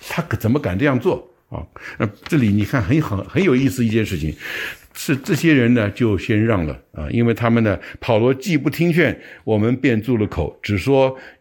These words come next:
愿主与，愿主的旨意成就便了。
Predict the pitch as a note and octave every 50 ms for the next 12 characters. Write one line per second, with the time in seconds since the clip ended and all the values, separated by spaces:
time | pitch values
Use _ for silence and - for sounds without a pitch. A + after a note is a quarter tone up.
0 | _ - F3+ F3+ D#3 C#3 A#2+ A2 G2 - - G2 F#2+ F#2+ F#2+ G#2+ G#2 G#2 - -
1 | _ - F3 D#3+ C#3+ C3 G#2+ G2 G2+ A2 A#2+ A2 - - F#2 G2+ G#2 G2 - -
2 | E2+ F2+ G2+ G#2+ A#2+ F#2+ D2 - - _ _ _ _ _ _ - A2+ G2 F2+ D#2+
3 | D2 C2